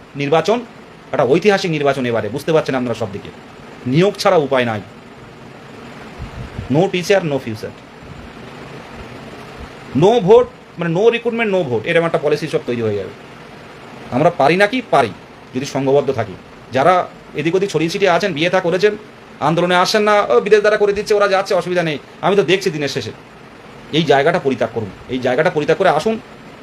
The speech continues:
একসাথে লড়াইটা করি। আমরা তো লিড করার ক্ষমতা রাখি, আপনারা প্রত্যেকেই জানেন। কিছু হলে আমাদের উপর দিয়ে আগে ঝড় ববে, আমরা বুক পেতে দেবো, পালিয়ে যাওয়ার কেউ নয়। চারজন মিলেও বিকাশ ভবন অভিযান করেছি আমরা, পাঁচজন মিলেও এপিসি ভবনের সামনে গিয়ে বসে পড়েছি।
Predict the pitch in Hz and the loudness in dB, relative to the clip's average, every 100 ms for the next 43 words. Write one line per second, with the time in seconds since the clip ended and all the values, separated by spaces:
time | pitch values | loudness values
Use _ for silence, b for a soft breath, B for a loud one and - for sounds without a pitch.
0 | - 170 - 226 208 175 160 131 107 - | 0 0 2 2 4 4 2 2 -2 -6
1 | - - - - - - - - - - | -20 -20 -20 -20 -20 -20 -20 -20 -20 -20
2 | - - 160 180 170 - 202 196 175 180 | -14 -2 2 2 2 2 2 2 0 0
3 | 185 196 233 214 202 180 - 165 139 110 | 0 0 2 2 2 -2 -2 -2 -2 -4
4 | 95 - - - - - - 185 220 220 | -8 -20 -20 -20 -20 -20 -6 0 4 6
5 | 214 220 233 220 226 226 196 190 156 160 | 6 6 4 4 4 6 4 2 2 2
6 | 135 101 - - - - - - - - | 0 -4 -14 -20 -20 -20 -20 -20 -20 -20
7 | - - 165 233 220 262 262 247 220 156 | -20 -2 4 4 4 2 4 6 6 4
8 | 104 - 175 196 185 175 175 156 135 110 | -4 -4 0 2 4 2 0 -2 -4 -2
9 | 175 170 208 202 208 185 190 175 170 156 | 0 2 2 4 4 4 0 0 0 -2
10 | 151 127 117 113 107 101 - - - - | -4 -6 -6 -8 -10 -14 -18 -20 -18 0
11 | 185 170 208 208 202 165 180 175 175 165 | 0 2 2 6 4 4 0 -2 -2 -4
12 | 151 139 127 120 110 | -4 -4 -6 -6 -8